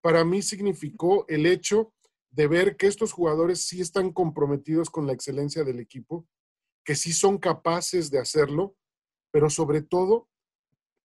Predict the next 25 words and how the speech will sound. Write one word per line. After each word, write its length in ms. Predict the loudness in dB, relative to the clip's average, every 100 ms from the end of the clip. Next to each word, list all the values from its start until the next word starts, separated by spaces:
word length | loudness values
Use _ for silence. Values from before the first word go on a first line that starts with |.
| _
que 120 | -8
son 220 | -2 -2
conscientes 840 | 2 2 2 0 2 2 4 2 4
que 100 | 2
representan 800 | 2 0 -4 0 -2 0 0
una 180 | 0 2
gran 240 | 2 2 0
institución 760 | -4 -8 -8 -6 -4 -4 -6 _ _ _ _ _ _ _ -14
y 140 | -4
que 140 | -2 -2
tienen 440 | 0 2 4 6
la 80 | 4
entereza 680 | 2 0 -2 0 -4 -4 _ _ _ _
de 260 | -2 -2 0
querer 340 | 0 0 0
ser 240 | 2 2 2
exitosos 800 | 0 -8 -2 -2 -2 -6 -8 _ _ _ _ _ -14
y 120 | -8
que 160 | 0 0
le 100 | 0
pueden 440 | 0 4 4 2
poner 320 | 0 2 2 2
la 160 | 0
testosterona 720 | -2 -2 -2 4 4 4 2 -2
suficiente 760 | -6 -8 -6 -4 -4 -4